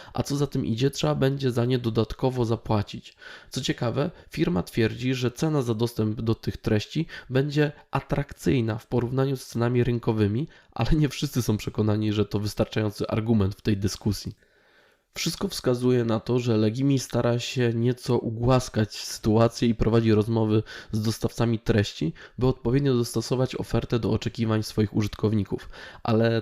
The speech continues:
to, jak ta sytuacja się rozwinie, no to dopiero się jeszcze okaże. Warto dodać, że cała ta afera odbiła się na giełdowej wycenie Legimi, która, choć gdy firma debiutowała z nadzieją na sukces, teraz odczuwa skutki tej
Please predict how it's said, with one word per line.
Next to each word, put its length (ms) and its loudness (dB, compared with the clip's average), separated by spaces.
to, 220 2
jak 200 2
ta 140 0
sytuacja 460 -2
się 200 2
rozwinie, 500 2
no 160 0
to 160 0
dopiero 360 2
się 140 -2
jeszcze 240 0
okaże. 480 -4
Warto 380 0
dodać, 340 0
że 100 0
cała 240 0
ta 180 -4
afera 520 -2
odbiła 440 -2
się 240 0
na 140 0
giełdowej 520 0
wycenie 460 0
Legimi, 460 0
która, 480 -2
choć 360 -2
gdy 340 2
firma 280 2
debiutowała 720 2
z 80 -8
nadzieją 360 2
na 140 0
sukces, 560 -4
teraz 320 -2
odczuwa 520 0
skutki 560 -4
tej 360 0